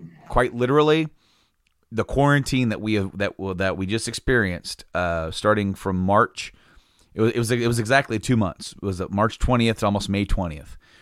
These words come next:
for when I went back to work. That is the most time I've had off work in my entire life.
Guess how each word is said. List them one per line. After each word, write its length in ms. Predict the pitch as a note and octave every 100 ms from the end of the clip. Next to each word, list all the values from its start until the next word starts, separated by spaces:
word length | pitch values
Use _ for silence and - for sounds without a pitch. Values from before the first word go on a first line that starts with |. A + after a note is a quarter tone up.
| _
for 160 | - G#2
when 100 | F#2+
I 80 | F#2+
went 160 | F#2+
back 220 | F#2 G#2
to 80 | -
work. 220 | E2+ D#2
That 140 | F#2 A#2
is 120 | A2
the 80 | F#2+
most 320 | F#2+ A#2 -
time 280 | G#2+ A#2 A#2+
I've 140 | F2
had 160 | - F#2+
off 220 | F#2 -
work 240 | G2 F#2+
in 80 | F2
my 100 | D#2+
entire 400 | D#2 - F2+ D#2
life. 340 | - G#1+ -